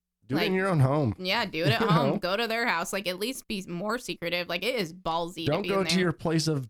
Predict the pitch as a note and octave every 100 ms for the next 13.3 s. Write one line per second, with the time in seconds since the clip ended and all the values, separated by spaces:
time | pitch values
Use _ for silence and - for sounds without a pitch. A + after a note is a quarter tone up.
0 | _ C3+ D#3+ C#3+ C3+ A2+ C3 - - F3+
1 | C3+ F#2+ G#3 C3+ D#3 D3 D3 D#3+ D#3 D3
2 | E3+ F3+ D3+ C#3 F#2 F2+ - G#3 F#3 F3
3 | A2 - - - _ _ _ - A3 G3+
4 | G#3 A3 C#4+ D4 C#4 C4+ - - C#4 -
5 | F#3 F3+ - - - - G#3+ F3+ F3 F3
6 | F3 F#3+ - _ _ A3 C4+ D4+ C4+ A#3
7 | G#3+ G3+ F#3+ G3+ G3 F#3+ F#3+ F3+ F3+ F3
8 | - F3 E3+ D#3+ C3+ C#3+ D#3 F3+ F3 E3
9 | D#3+ F3+ E3+ D#3+ D#3 D3+ F#3 - F3 E3
10 | E3 D3+ D#3+ E3 D3+ D#3+ - F3+ F#3 E3+
11 | E3+ E3+ D#3+ F#3 F3 G#3+ F#3+ G3 E3+ D#3
12 | - D#3 - E3+ E3+ G3 F#3 A2+ F3+ D#3+
13 | - A#2+